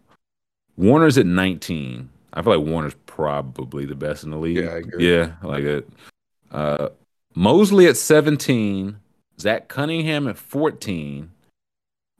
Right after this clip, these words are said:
Speaker 1: Deion Jones, who was just traded, I think that's gotta be, like, the last year of that deal, uh, fourteen, and Levante David, twelve.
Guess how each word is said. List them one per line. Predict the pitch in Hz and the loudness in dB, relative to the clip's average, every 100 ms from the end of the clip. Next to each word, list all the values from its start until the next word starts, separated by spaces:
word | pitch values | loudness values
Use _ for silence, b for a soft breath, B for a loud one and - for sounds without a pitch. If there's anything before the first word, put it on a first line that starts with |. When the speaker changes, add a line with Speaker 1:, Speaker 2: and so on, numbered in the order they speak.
| - | -6
Speaker 1:
Deion | 101 120 123 135 | 0 0 0 -2
Jones, | 104 117 135 123 107 95 | -2 0 2 0 0 -2
who | - | -2
was | 98 117 98 | 2 4 4
just | 101 95 | 0 -4
traded, | - 104 101 80 | -2 0 0 0
I | 82 | -2
think | 90 87 | -4 -4
that's | 87 | -6
gotta | 85 87 | -2 -2
be, | 80 | -2
like, | 73 | -4
the | 76 | -4
last | 78 78 78 | -6 -4 -6
year | 78 71 | -6 -6
of | |
that | 76 65 | -6 -8
deal, | 69 67 65 - _ _ _ _ _ _ _ - | -10 -10 -12 -18 _ _ _ _ _ _ _ -14
uh, | 64 55 - - | -12 -12 -14 -20
fourteen, | - 95 90 71 - 78 71 67 65 - _ _ _ _ _ _ _ _ _ | -4 0 0 -2 -8 -6 -8 -10 -14 -20 _ _ _ _ _ _ _ _ _
and | 78 | -6
Levante | 78 73 87 87 95 80 | -6 -2 -2 -2 -4 -4
David, | 78 73 65 64 | -4 -6 -8 -14
twelve. | - 73 64 50 - _ | -10 -6 -6 -6 -12 _